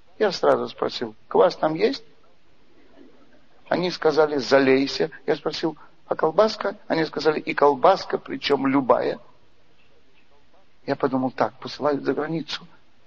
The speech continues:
И спросил: «Неужели кап-страна?» Они сказали: «Нет,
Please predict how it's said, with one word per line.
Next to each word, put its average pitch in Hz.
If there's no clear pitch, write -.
И 143
спросил: 143
«Неужели 151
кап-страна?» -
Они 156
сказали: 147
«Нет, -